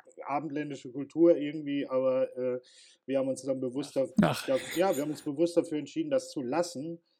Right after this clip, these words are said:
Speaker 1: weil wir holen
Speaker 2: Ja.
Speaker 1: uns, äh, da die Spielwiese wieder und lassen, überlassen das nicht irgendwelchen, äh, ja, Rechtsradikalen
Speaker 2: Ganz genau.
Speaker 1: Vollidioten, genau. Ja.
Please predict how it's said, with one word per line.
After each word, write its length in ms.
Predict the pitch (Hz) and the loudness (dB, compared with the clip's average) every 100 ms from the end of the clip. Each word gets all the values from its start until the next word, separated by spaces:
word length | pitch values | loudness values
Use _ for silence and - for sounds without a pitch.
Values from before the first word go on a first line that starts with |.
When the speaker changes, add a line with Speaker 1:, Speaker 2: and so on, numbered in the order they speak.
| _ _ _ _ | _ _ _ _
Speaker 1:
weil 200 | 131 127 | 0 0
wir 180 | 143 135 | 0 -2
holen 280 | 147 147 139 | -4 -4 4
Speaker 2:
Ja. 100 | 107 | 4
Speaker 1:
uns, 160 | 120 - | 4 0
äh, 180 | 131 127 | 0 2
da 160 | 131 | 2
die 120 | 131 | 0
Spielwiese 580 | 139 - 277 131 127 123 | -6 -2 -2 -2 -4 -4
wieder 320 | 120 127 117 | -4 -2 -2
und 140 | 117 110 | -4 -4
lassen, 340 | 120 - 135 | -6 -6 -10
überlassen 480 | 117 117 117 117 139 | -6 -4 -4 -6 -8
das 180 | 117 107 | -12 -12
nicht 160 | 120 | -12
irgendwelchen, 680 | 110 113 113 113 113 113 113 - | -12 -10 -10 -10 -12 -14 -14 -10
äh, 1000 | 113 110 110 104 _ _ _ _ _ 104 | -8 -6 -8 -10 _ _ _ _ _ -10
ja, 140 | 92 - _ _ _ _ | -10 -14 _ _ _ _
Rechtsradikalen 840 | 113 113 - 120 113 - 110 113 110 - - | -8 -6 -6 -4 -4 -6 -6 -6 -10 -2 4
Speaker 2:
Ganz 180 | 113 | 6
genau. 160 | 123 107 | 8 6
Speaker 1:
Vollidioten, 420 | 98 98 - 104 | 4 -4 -12 -10
genau. 340 | 110 117 104 - _ _ _ _ | -8 -8 -10 -12 _ _ _ _
Ja. 200 | 135 110 | -8 -8